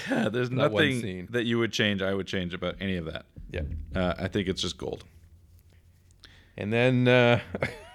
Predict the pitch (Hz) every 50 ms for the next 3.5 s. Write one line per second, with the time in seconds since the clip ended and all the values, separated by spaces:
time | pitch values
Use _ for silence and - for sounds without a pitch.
0 | - - - - - - - - - - - - - 240 - - _ - - -
1 | - - - - _ - _ _ _ - - 107 107 107 110 110 113 110 110 -
2 | - 123 110 113 110 - 107 - 135 117 110 107 104 - - - - - - 127
3 | 110 104 95 90 101 98 98 110 175 277